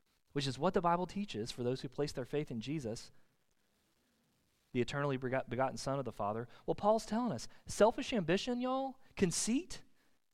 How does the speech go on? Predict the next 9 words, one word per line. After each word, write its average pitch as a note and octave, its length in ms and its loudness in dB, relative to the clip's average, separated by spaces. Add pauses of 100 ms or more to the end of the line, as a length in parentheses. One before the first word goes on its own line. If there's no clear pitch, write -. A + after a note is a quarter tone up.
(240)
you G3 140 4
can A#3 160 6
throw F3+ 280 10
those G#3+ 240 10
out F3+ 160 8
of F3+ 40 0
the F3 60 2
playbook. G3 500 2 (180)
No, D3+ 540 2